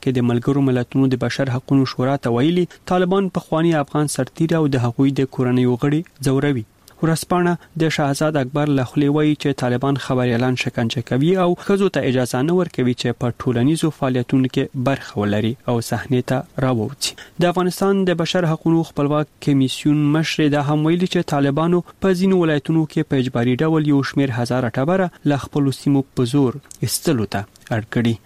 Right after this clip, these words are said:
هغې اوسنی وضعیت د افغانستان لپاره نه هیلونکی وخت بللی او زیاته کړې ده چې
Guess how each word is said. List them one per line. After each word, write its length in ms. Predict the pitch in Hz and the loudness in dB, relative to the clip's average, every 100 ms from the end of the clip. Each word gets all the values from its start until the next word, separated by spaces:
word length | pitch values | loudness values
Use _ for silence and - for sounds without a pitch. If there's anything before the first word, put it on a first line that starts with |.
| - | -6
هغې 220 | 135 139 139 - | -4 -2 -2 -2
اوسنی 340 | 135 135 135 135 | -2 0 2 2
وضعیت 340 | 131 - 143 - | 0 -2 -4 -2
د 160 | 131 | -2
افغانستان 480 | 131 127 - 143 139 | 0 -2 0 0 0
لپاره 320 | - 147 151 143 | 0 0 2 2
نه 240 | 147 147 131 | 2 0 0
هیلونکی 500 | 143 147 190 180 127 113 | 0 2 2 0 0 0
وخت 260 | 110 - | -2 -4
بللی 320 | 120 113 110 113 - - | -2 0 0 -2 -8 -4
او 60 | 131 | -2
زیاته 300 | 120 127 120 120 | 0 0 -2 -2
کړې 180 | 139 139 143 | 0 2 0
ده 100 | 143 | 0
چې 200 | 160 147 | -2 -2